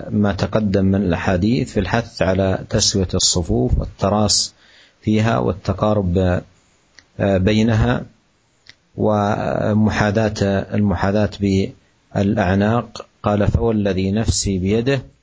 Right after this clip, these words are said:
إني لأرى الشيطان يدخل من خلل الصف." وهذا فيه التحذير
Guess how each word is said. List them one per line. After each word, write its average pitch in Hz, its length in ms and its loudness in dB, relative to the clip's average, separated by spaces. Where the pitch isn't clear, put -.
إني 117 340 2
لأرى 110 540 -2
الشيطان 101 560 0
يدخل 123 640 0
من 104 80 2
خلل 107 400 0
الصف." 90 400 0
وهذا 104 580 0
فيه 110 300 -2
التحذير 107 640 -2